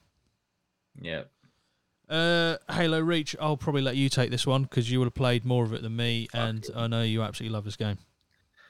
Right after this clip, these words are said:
Speaker 1: Only, the only competition for story for me would be The Last of Us. This is probably the easiest fucking masterpiece decision on the, on, on here.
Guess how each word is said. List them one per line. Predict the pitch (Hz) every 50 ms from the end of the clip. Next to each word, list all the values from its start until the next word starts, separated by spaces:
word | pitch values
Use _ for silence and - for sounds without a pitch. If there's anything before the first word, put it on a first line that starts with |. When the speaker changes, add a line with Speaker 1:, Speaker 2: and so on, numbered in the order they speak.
| _ _ _ _ _ _ _ _
Speaker 1:
Only, | - 104 104 104 104 101 98 98 92 90 87 85 82 80 - _ _ _ _ _ _ _ _ _ _ _ _ _ _ _ _ _ _ _ _ _
the | 113 113 120 120 117
only | 117 113 110 107 101
competition | 92 - 110 104 98 - 101 - - - 101 92 - - 101 92
for | 87 - - 87
story | - - - 104 95 95 92 90 90 92
for | 90 - 90
me | 87 87 87 87 87 87 85
would | 85 85 85 80 -
be | - 87 85 82
The | 78 82
Last | 80 82 85 85 85 85 85 - - -
of | 80 80
Us. | 80 78 78 -
This | - 82 - -
is | 85 80 -
probably | - - 90 82 82 82 76 76
the | 76 78
easiest | 80 78 76 58 71 85 85 82 82 80 78 80 78 78 76 - -
fucking | - 85 78 76 - 78 78
masterpiece | 80 82 82 82 80 - - - 71 - 80 78 78 -
decision | - 78 78 - 80 78 78 80 76 76
on | 73 76 78
the, | 76 76 76 73 - _ -
on, | 76 76 76 76 78 78 - -
on | - 76 76 76
here. | 78 85 73 73 -